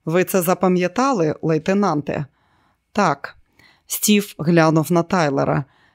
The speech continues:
"Ми навели довідки про Марго Познер". "Ви ввели її судовий процес, а потім Марго звільнили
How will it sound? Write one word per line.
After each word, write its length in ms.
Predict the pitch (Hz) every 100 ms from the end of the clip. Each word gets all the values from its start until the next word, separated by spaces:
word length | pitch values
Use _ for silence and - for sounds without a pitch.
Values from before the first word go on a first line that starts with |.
| _
"Ми 180 | 185 214
навели 440 | 202 196 202 208
довідки 720 | 202 233 208 151 151 160 143 139 _
про 160 | 165
Марго 380 | 160 170 147 160
Познер". 600 | - 170 151 143 139 - - _ _ _ _ _ _ _
"Ви 280 | 160 185 202
ввели 640 | 196 262 208 180 185 -
її 580 | - 170 190 - 202 226
судовий 560 | - 220 185 165 170 170
процес, 720 | 202 196 - 240 156 - - _ _ _ _
а 140 | 175
потім 420 | 180 196 185 170
Марго 560 | 160 156 139 165 175 175 -
звільнили 800 | 139 160 175 196 220 156 123